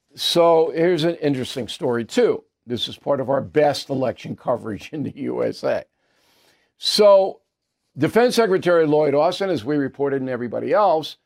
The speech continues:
reported, uh, went into the hospital, the I C U unit, that's very serious,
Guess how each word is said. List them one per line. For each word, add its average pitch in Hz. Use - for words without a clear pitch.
reported, 120
uh, 147
went 170
into 156
the 135
hospital, 123
the 156
I 190
C 165
U 196
unit, 123
that's 156
very 139
serious, 131